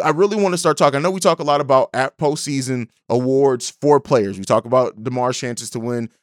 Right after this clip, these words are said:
um, M V P. We talk about Caruso's chance to win six man of the year. We talk about all-star teams and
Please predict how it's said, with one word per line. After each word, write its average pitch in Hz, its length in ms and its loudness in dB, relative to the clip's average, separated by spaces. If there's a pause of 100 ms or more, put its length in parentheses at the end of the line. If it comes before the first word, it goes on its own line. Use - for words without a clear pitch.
(160)
um, 110 480 -4
M 139 100 2
V 123 120 -6
P. 110 160 -8
We 104 80 -6
talk 120 180 2
about 127 320 0 (300)
Caruso's 147 420 0
chance 131 320 -2
to 135 60 -4
win 127 200 -2
six - 240 -6
man 127 200 -4
of 120 60 -6
the 117 80 -4
year. 113 140 -4
We 110 120 -10
talk 131 180 0
about 131 220 0
all-star 131 640 2
teams 120 520 -4
and 101 280 -8